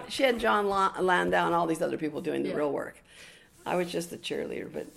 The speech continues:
Speaker 2: But
Speaker 1: anyway,
Speaker 2: you, but
Speaker 1: she
Speaker 2: what
Speaker 1: finally
Speaker 2: was
Speaker 1: figured it
Speaker 2: interesting
Speaker 1: out.
Speaker 2: to me is that they took tactics. It wasn't just like, can you, and this is to me what is special about you, but also what we need to, as the next generation of people who wanna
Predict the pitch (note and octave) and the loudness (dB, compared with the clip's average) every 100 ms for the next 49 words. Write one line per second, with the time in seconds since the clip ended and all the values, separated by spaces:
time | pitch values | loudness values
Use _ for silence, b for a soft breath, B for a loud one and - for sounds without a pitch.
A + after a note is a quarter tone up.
0 | - - - A#3+ F3+ F3+ F3 D4 A3+ A#3 | -16 -4 0 2 0 -2 -4 -4 0 2
1 | A3+ A3 A3 F3+ - D3+ A3 F#3+ F3+ E3+ | 4 4 2 0 0 0 -2 -6 -8 -8
2 | G3+ F3+ G3 F3 - - C4 C4+ B3+ A#3+ | -8 -6 -6 -6 -8 -6 -6 -4 -8 -8
3 | - G#3 F#3+ - - - A3+ D#4 D4 A#3 | -8 -10 -8 -10 -14 -10 -6 -6 -6 -6
4 | A#3 F#3 E3+ - G#3 G#3 G3+ B3 C#4 - | -6 -6 -6 -8 -8 -8 -6 -4 -4 4
5 | - - A#3+ A#3 G#3+ F3+ - - E3+ E3 | 6 6 8 8 6 2 -4 -6 -8 -6
6 | - - - _ - - G#3+ G3 E3+ E3 | -8 -10 -18 _ -14 -6 -4 -4 -8 -6
7 | C4 A3 F#3+ F3+ F3 - F3+ F3 F3 F3+ | -6 -4 -4 -6 -6 -8 -8 -6 -8 -6
8 | F3+ E3+ E3 - D#3+ D#3 - E3 D#3+ D#3 | -8 -8 -10 -10 -8 -10 -12 -14 -14 -14
9 | D#3 D#3 - E3 D#3 D#3+ D#3 F3+ F#3 E3 | -16 -16 -14 -10 -10 -10 -12 -12 -12 -12
10 | - F#3+ D#3+ E3+ D#3+ E3 E3+ | -10 -10 -8 -10 -10 -10 -10